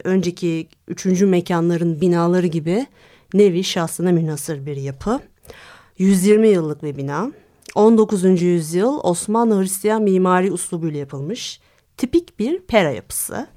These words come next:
E, günümüze kadar da, e, bir sürü yaşayanı olmuş binanın. Rum, Ermeni tüccarlar, memurlar, doktorlar, sanatçılar, mimarlar yaşamış bu binada.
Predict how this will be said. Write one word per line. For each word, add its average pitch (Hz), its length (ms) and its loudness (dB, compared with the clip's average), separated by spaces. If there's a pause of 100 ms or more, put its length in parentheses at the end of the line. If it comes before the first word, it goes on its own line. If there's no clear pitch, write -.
(1040)
E, 190 600 0
günümüze 247 500 4
kadar 208 400 2
da, 285 220 2 (800)
e, 101 320 -8
bir 240 80 -2
sürü 226 480 -4
yaşayanı 180 520 0
olmuş 139 320 -10
binanın. 143 480 -6 (640)
Rum, 233 420 4
Ermeni 185 640 2 (160)
tüccarlar, 156 760 -6
memurlar, 151 720 -6
doktorlar, 135 520 -14
sanatçılar, 143 920 -12
mimarlar 156 500 -4
yaşamış - 460 -14
bu - 100 -14
binada. 95 480 -10